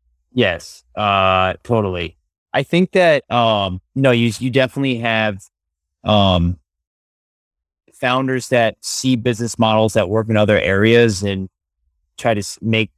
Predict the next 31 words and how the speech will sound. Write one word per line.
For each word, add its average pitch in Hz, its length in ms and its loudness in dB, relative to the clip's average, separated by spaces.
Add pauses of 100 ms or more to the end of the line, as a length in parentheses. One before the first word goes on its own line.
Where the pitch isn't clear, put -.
(100)
replicate 110 520 -4
that, 110 380 2
um, 101 480 4
in 113 120 4
India, 127 420 2
which 131 220 -4
I 127 100 -2
think, 156 320 -4 (460)
um, 110 520 2 (1200)
I 131 60 -2
think 165 160 -2
that's 135 300 -2
good. 127 320 2
I 147 80 2
think 120 200 -6
that's 117 300 -2
healthy. 143 560 0
Um, 101 680 2 (400)
and 120 100 -2
I 113 80 0
think 127 180 -4
that 120 140 0
there's 110 200 -6
businesses 107 500 -4
that 95 140 -8
can 104 220 -4
work 107 160 0
from 117 120 -4
that 117 160 -2
perspective. 135 540 -6
But 110 240 -2